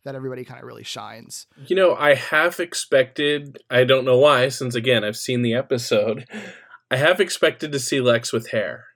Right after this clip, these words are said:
Speaker 2: 'Cause they could have given Michael an excuse to have hair, you know?
Speaker 1: You know, though, like, he wouldn't have been able to have time to grow it out himself for this one episode. So I think maybe, like,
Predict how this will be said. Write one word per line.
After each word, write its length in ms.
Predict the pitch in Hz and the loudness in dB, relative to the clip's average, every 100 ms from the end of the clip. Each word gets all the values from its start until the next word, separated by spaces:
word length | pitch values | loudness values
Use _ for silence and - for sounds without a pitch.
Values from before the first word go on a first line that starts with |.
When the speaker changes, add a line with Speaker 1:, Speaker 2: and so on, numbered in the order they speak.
| _ - | _ -2
Speaker 2:
'Cause 160 | 165 - | -2 2
they 160 | 151 | 2
could 240 | 123 - 170 | 2 2 4
have 120 | 156 | 4
given 280 | 165 160 143 | 4 2 0
Michael 360 | 131 131 156 | -2 -2 -4
an 60 | 147 | -4
excuse 580 | 135 - - 127 120 - | -6 -8 -8 -8 -8 -8
to 160 | 127 123 | -4 -2
have 180 | 123 | -2
hair, 440 | 139 165 110 87 - | -2 -4 -4 -8 -12
you 160 | 117 113 | -10 -8
know? 320 | 101 120 143 - | -6 -10 -10 -2
Speaker 1:
You 100 | 220 | 2
know, 180 | 247 247 | 4 4
though, 240 | 247 240 | 2 0
like, 360 | 226 220 196 - _ | 2 0 -2 -8 _
he 180 | - 220 | -2 0
wouldn't 220 | 214 254 | 0 -2
have 60 | 277 | -2
been 140 | 247 | 0
able 260 | 226 214 202 | 0 0 -6
to 160 | - 185 | -6 -4
have 320 | 180 165 - | -4 -4 -8
time 380 | - 170 170 165 | -8 -4 -2 -4
to 140 | - 151 | -8 -10
grow 300 | 131 156 160 | -6 -4 -2
it 80 | |
out 220 | 139 151 165 | -2 -4 -6
himself 560 | 151 - - 135 156 | -10 -10 -8 -8 -10
for 160 | - 156 | -12 -12
this 180 | 151 147 | -12 -10
one 180 | 151 | -8
episode. 600 | 143 160 - 190 190 202 - - - - | -8 -8 -8 -6 -6 -8 -14 -20 -20 -10
So 460 | - 190 175 175 - | -2 0 0 -2 -2
I 80 | 190 | 0
think 280 | 220 226 175 | 2 0 0
maybe, 380 | 175 175 196 | -2 0 0
like, 340 | 180 170 156 | 0 -2 -4